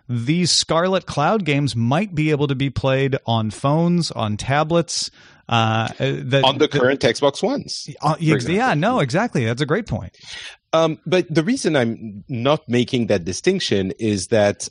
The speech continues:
Speaker 2: uh, usually you might think, well, in tho-, in those, in that configuration, you might have some games that are available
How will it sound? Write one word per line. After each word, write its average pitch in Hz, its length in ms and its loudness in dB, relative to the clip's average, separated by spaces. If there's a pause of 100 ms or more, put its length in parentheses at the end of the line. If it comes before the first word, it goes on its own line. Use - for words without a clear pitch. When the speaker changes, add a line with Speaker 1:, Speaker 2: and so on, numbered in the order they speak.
Speaker 2:
uh, 101 400 4
usually 123 520 -2
you 110 340 0
might 117 240 2
think, 110 260 -2
well, 156 400 4
in 120 240 0
tho-, 127 200 4
in 110 180 -2
those, 113 380 2 (100)
in 104 120 -2
that 117 200 2
configuration, 120 760 0 (260)
you 113 120 0
might 117 220 2
have 107 240 2
some 131 360 0
games 113 380 0
that 110 120 4
are 107 80 4
available 101 720 0